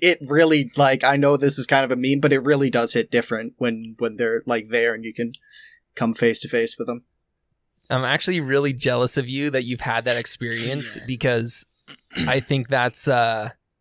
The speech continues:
Speaker 2: that's something that, I mean, anyone that's, you know, playing Valorant, like a lot of our audience does. I mean, I know we do have some casual players, but I think for the most part, all of us, I mean, we're playing Valorant for a reason, and it's because we like that competitive aspect to it.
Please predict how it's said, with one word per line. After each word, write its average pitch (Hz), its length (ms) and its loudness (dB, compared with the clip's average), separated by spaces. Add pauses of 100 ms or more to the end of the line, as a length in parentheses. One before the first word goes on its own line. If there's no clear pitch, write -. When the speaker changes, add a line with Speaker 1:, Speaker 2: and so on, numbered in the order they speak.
(220)
Speaker 2:
that's 131 220 0
something 143 360 0
that, 135 200 -2
I 175 40 2
mean, 175 160 0
anyone 165 400 0
that's, 139 380 -2
you 135 100 -8
know, 131 100 -2
playing 131 280 -4
Valorant, 120 380 -2
like 120 160 -4
a 123 40 -4
lot 117 180 2
of 117 80 -4
our 120 120 0
audience 120 440 -2
does. 120 540 -2 (460)
I 139 60 -4
mean, 139 120 2
I 135 80 2
know 131 160 2
we 127 140 -2
do 120 180 -2
have 117 160 2
some 123 140 -4
casual 113 360 -2
players, 117 400 -4
but 117 120 0
I 117 60 2
think 120 220 -8 (100)
for 131 100 -2
the 120 80 -2
most 123 280 -2
part, 113 320 -2
all 131 220 2
of 117 80 -2
us, 113 380 -4 (720)
I - 60 -6
mean, 135 160 0
we're 127 140 0
playing 151 340 -2
Valorant 127 400 -2
for 127 140 0
a 117 60 0
reason, 120 560 -4
and 120 140 -6
it's 113 120 -6
because 123 340 -4
we 120 100 -6
like 113 300 -6
that 127 220 -4
competitive 117 460 -6
aspect 113 480 -6
to 120 160 -2
it. 131 180 2